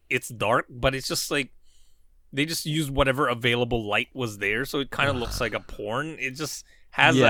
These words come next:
Speaker 1: that
Speaker 2: it,
Speaker 1: kinda
Speaker 2: that's
Speaker 1: icky
Speaker 2: the, that's the vibe.
Speaker 1: Yeah,
Speaker 2: Yeah.
Speaker 1: yeah, so, man. Yeah, and normally, you know, I, I like depraved, like, nasty <laughs> shit, you
Speaker 2: Sure.
Speaker 1: know? Uh, but yeah, this was just a bridge too far for me. Like, I realize I have my limits <laughs> too.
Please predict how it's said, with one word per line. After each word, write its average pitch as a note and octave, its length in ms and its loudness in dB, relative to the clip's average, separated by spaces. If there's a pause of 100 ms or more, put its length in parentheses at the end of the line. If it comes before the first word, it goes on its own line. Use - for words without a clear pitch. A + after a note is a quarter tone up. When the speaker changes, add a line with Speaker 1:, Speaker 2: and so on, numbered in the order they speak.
(120)
Speaker 1:
that - 40 -8
Speaker 2:
it, B2 160 -2
Speaker 1:
kinda C3+ 240 -2
Speaker 2:
that's B2+ 240 4
Speaker 1:
icky C3 380 0
Speaker 2:
the, C3+ 180 4
that's B2+ 280 2
the C3+ 120 0
vibe. F#2 500 2 (100)
Speaker 1:
Yeah, D3 280 2
Speaker 2:
Yeah. F#2 240 0 (320)
Speaker 1:
yeah, G2+ 340 -6
so, A2 520 -8 (440)
man. G#2 520 -2
Yeah, D#3 240 2
and G3 180 -6
normally, C4 340 -4
you A3 100 -6
know, D3+ 180 -6
I, F3 80 -2 (140)
I D3+ 120 4
like C3+ 360 0 (280)
depraved, B2 800 2
like, A2 300 -2
nasty G#2+ 680 -4 (280)
<laughs> - 180 -20 (100)
shit, B2+ 400 0
you A#2+ 60 0
Speaker 2:
Sure. D#3 160 2
Speaker 1:
know? A2+ 320 -4
Uh, A#2 360 -4
but G#2+ 420 -6
yeah, A#2 220 0
this C#3 220 -6
was A#2+ 160 -6
just A2 220 -8
a - 40 -10
bridge G#2 380 -8
too A2+ 160 -8
far A2 260 -4
for A#2 140 -8
me. G2+ 220 -10
Like, G2+ 200 -6
I A2+ 100 0
realize A2 500 -4
I G2+ 80 -2
have A2+ 180 2
my G#2 160 -4
limits G#2 520 -6
<laughs> - 100 -8
too. C#3+ 120 0